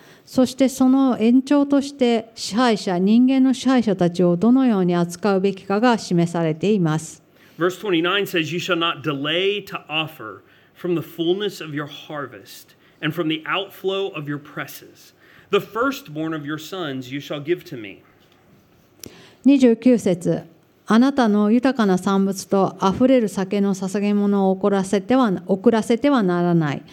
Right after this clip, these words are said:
Speaker 1: あなたの息子のうち長子は私に捧げなければならない。」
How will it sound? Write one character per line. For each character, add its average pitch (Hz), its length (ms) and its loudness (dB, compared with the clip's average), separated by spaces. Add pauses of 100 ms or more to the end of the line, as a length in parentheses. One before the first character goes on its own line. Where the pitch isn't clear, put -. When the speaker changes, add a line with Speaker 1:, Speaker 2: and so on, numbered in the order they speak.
(320)
Speaker 1:
あ 226 100 4
な 254 120 6
た 254 140 4
の 202 180 4
息 190 140 0
子 220 160 2
の 202 140 4
う 202 80 0
ち 208 220 0
長 247 260 2
子 185 160 -2
は 185 260 2 (280)
私 196 360 0
に 233 160 4
捧 185 320 -2
げ 190 140 2
な 190 140 2
け 214 120 2
れ 247 120 4
ば 240 140 2
な 175 180 2
ら 175 120 2
な 156 240 -2
い。」 - 120 -18